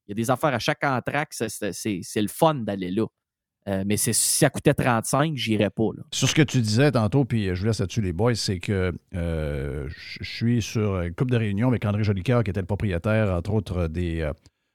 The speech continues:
Speaker 2: euh, de l'Océanique pendant plusieurs années avec, euh, monsieur, euh, monsieur Tanguay, avec Maurice. Et, euh, euh, il a vendu, quand il a pris sa retraite, il y a, il y a,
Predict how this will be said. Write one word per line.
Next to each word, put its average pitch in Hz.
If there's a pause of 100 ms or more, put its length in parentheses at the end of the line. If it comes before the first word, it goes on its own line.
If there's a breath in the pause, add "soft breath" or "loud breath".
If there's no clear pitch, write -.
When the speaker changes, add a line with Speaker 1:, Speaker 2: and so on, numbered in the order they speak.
(160)
Speaker 2:
euh, 82
de 92
l'Océanique 113
pendant 101
plusieurs 107
années 110
avec, 107
euh, 90
monsieur, 101
euh, 87
monsieur 87
Tanguay, 98 (340 loud breath)
avec 82
Maurice. 98 (140)
Et, 98
euh, 87 (180)
euh, 98
il 95
a 107
vendu, 110
quand 117
il 110
a -
pris 117
sa 113
retraite, 101
il 107
y -
a, -
il 92
y -
a, 85